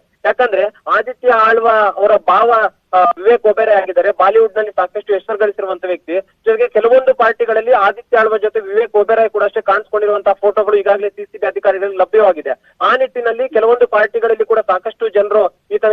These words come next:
ಜೊತೆ ಫೋಟೋಗಳನ್ನ ತೆಗೆದುಕೊಂಡಿದ್ರು. ಇವರು ಗುಂಪು ಒಂದು, ಈ ವೀರೇನ್ ಖನ್ನಾ ಆಗಿರ್ಬೋದು, ಆದಿತ್ಯ ಆಳ್ವ ಆಗಿರ್ಬೋದು, ರಾಗಿಣಿ ಆಗಿರ್ಬೋದು, ಸಂಜನಾ ಆಗಿರ್ಬೋದು, ಇವರೆಲ್ಲರೂ ಕೂಡ ಅಷ್ಟೇ ಸಾಕಷ್ಟು ಪಾರ್ಟಿಗಳಿಗೆ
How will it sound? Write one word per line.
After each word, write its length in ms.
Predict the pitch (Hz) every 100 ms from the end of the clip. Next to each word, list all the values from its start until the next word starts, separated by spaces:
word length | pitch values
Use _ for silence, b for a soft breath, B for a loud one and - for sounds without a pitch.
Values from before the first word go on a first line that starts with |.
| 196
ಜೊತೆ 320 | - 214 175
ಫೋಟೋಗಳನ್ನ 520 | - 208 220 208 202
ತೆಗೆದುಕೊಂಡಿದ್ರು. 800 | 190 196 - 208 170 185 233 - _
ಇವರು 200 | 208 233
ಗುಂಪು 360 | 196 220 - 233
ಒಂದು, 580 | 208 240 233 208 202 190
ಈ 120 | 190
ವೀರೇನ್ 360 | 190 233 262 -
ಖನ್ನಾ 280 | 233 226
ಆಗಿರ್ಬೋದು, 400 | 220 220 214 226
ಆದಿತ್ಯ 360 | 202 202 226 240
ಆಳ್ವ 320 | 220 220 208
ಆಗಿರ್ಬೋದು, 400 | 196 196 208 226
ರಾಗಿಣಿ 420 | 196 196 208 226
ಆಗಿರ್ಬೋದು, 360 | 220 202 196 220
ಸಂಜನಾ 340 | 190 202 220
ಆಗಿರ್ಬೋದು, 360 | 208 196 190 190
ಇವರೆಲ್ಲರೂ 360 | 190 196 247 247
ಕೂಡ 120 | 480
ಅಷ್ಟೇ 180 | - 226
ಸಾಕಷ್ಟು 500 | 190 185 240 - 240
ಪಾರ್ಟಿಗಳಿಗೆ 640 | 202 202 220 208 202 262